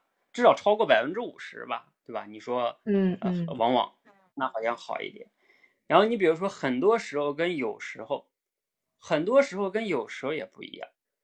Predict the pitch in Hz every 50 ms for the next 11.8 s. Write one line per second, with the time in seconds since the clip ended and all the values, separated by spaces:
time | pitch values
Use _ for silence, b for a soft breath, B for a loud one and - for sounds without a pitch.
0 | _ _ _ _ _ _ - - - 185 _ _ _ _ _ _ _ _ _ _
1 | _ _ - 151 165 180 170 175 226 262 277 247 - _ _ _ - 170 170 170
2 | 160 151 - 147 170 202 254 247 262 247 202 160 131 131 143 170 160 - - 147
3 | 180 226 254 247 285 - 156 117 113 143 180 190 202 196 151 123 123 156 185 269
4 | 277 233 - _ _ - 220 147 120 - 139 135 123 113 - - - - - _
5 | - - _ _ _ _ _ _ - 107 101 101 - _ _ _ _ _ _ _
6 | _ _ - 113 110 104 _ - 202 190 185 175 170 170 165 160 160 160 160 -
7 | _ _ _ _ _ _ _ _ _ _ _ _ _ _ _ _ _ _ _ _
8 | _ _ _ _ _ - 143 139 135 131 - 135 135 135 131 - 165 151 143 127
9 | 117 - - - 110 107 120 123 131 170 226 226 180 127 123 135 156 165 - -
10 | - 117 104 101 104 110 123 131 123 113 107 107 104 107 113 - - 110 104 107
11 | 107 101 101 101 101 - - - - 107 - - - - - -